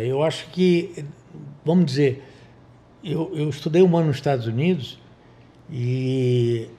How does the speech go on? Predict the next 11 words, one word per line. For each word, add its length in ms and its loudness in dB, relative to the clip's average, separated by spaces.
eu 100 0
jogava 320 2
tênis 420 2
lá. 160 -12
Joguei 280 -6
tênis 360 -2
dos 340 -4
doze 560 2
aos 180 -4
dezoito 480 -4
anos. 220 -12